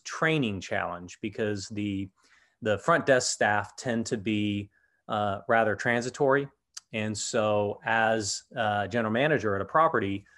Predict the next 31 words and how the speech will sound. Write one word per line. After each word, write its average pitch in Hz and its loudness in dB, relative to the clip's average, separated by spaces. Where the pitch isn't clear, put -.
you're 123 4
facing 113 0
this 101 -2
continuous 113 -2
training 123 -2
routine 98 -4
for 107 0
adding 110 0
on 101 -2
new 104 -4
people, 160 0
new 98 -6
staff. 101 2
And 113 -2
then, 113 4
um, 101 0
when 123 2
you 113 4
add 127 6
those 117 6
new 107 2
staff, 139 6
you've 135 2
got 131 10
to 120 6
cover 120 6
off 113 8
on 110 6
a 120 4
lot 123 10
of 107 2